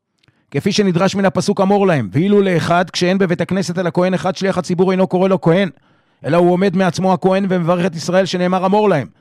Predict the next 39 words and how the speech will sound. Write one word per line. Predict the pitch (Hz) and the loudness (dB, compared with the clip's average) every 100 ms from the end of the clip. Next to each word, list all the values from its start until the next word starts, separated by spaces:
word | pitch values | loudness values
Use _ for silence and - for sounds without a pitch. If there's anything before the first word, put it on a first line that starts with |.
| _ _ _ _ | _ _ _ _
כלומר, | - 110 135 170 208 208 _ _ _ _ | -8 -2 0 2 0 -4 _ _ _ _
שבפסוק | - 131 135 160 190 | -10 -6 -2 0 -2
זה | 135 202 | 0 0
שלמדנו | 185 175 190 196 | 2 0 2 2
ממנו | 190 185 165 | 2 2 0
דין | 185 196 | 0 0
הקריאה | - 160 170 185 | -2 -4 -2 0
לכהנים, | 190 - 180 170 196 | 0 0 0 0 0
נאמר | 190 180 190 | 0 0 0
"להם" | 185 156 190 | 2 2 0
לשון | 175 196 | 0 0
רבים, | 185 185 208 | 0 0 -2
ומשמעותו | 165 156 165 165 196 | -2 -4 -2 -2 0
שרק | 180 180 196 | 0 -2 -2
לשניים | 180 190 214 208 | -2 -2 0 2
הוא | 185 | 2
קורא, | 180 185 | 2 2
אבל | 185 175 | 2 0
לאחד | 165 180 185 | 0 0 0
אינו | 185 190 | 0 0
קורא. | - 143 117 _ _ _ _ _ _ _ _ - | 0 -2 -4 _ _ _ _ _ _ _ _ 0
ואמר | 175 214 208 | 2 4 2
רב | 208 | 0
חיסדא, | - 175 202 | -2 0 2
נקטינן | 196 - 202 202 | 0 -2 0 0
מסורת | 190 - 196 185 | 0 0 0 2
בידינו | 190 196 196 | 0 0 0
מאבותינו | 190 180 180 196 190 | 0 0 0 0 2
ומנהג | 180 180 185 185 | 2 0 0 0
מרבותינו, | 190 180 175 190 190 | 0 2 0 0 0
שרק | - 190 185 | 0 0 0
אם | |
שליח | 175 196 185 | -2 0 -2
הציבור | 143 175 180 | -4 -2 0
הוא | 180 | 0
כהן, | - 165 175 196 - _ _ _ _ | 2 2 2 -2 -8 _ _ _ _
אז | - 180 175 | -2 0 2
הוא | 185 | 2
קורא | 190 | 0